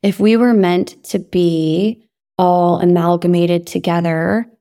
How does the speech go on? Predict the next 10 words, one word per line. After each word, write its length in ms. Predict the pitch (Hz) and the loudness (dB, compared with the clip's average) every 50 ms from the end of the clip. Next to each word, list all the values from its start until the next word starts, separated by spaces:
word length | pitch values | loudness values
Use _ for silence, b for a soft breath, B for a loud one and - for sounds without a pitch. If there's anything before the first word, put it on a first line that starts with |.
| _ _ - | _ _ -4
we 520 | 170 175 180 175 175 175 170 170 170 175 - | -2 0 2 2 2 2 2 0 0 -2 -4
wouldn't 380 | 180 175 180 175 175 175 175 | -2 -2 0 2 2 0 0
have 320 | 170 170 180 180 175 165 156 | -2 -4 -4 -4 -4 -4 -2
unique 380 | 165 175 175 170 170 165 170 | 0 0 2 2 0 -2 -4
individuated 760 | - 175 170 165 165 160 170 165 165 165 165 165 160 165 165 165 | -2 -2 -2 -2 -2 -2 -4 -2 -2 -4 -4 -2 -2 -4 -6 -6
forms. 560 | - - 165 165 - - 165 - - - - - | -6 -4 -4 -4 -4 -6 -6 -8 -10 -12 -14 -6
And 140 | - 190 190 | -2 0 2
our 140 | 185 180 180 | 2 0 -2
physical 560 | 175 - - 196 190 180 208 214 214 208 202 | -4 -4 -4 -2 -2 -2 -2 -4 -4 -4 -6
body 580 | 175 - 175 175 175 185 180 175 170 170 165 | -2 -2 -2 -2 0 -2 -2 -2 -2 -4 -4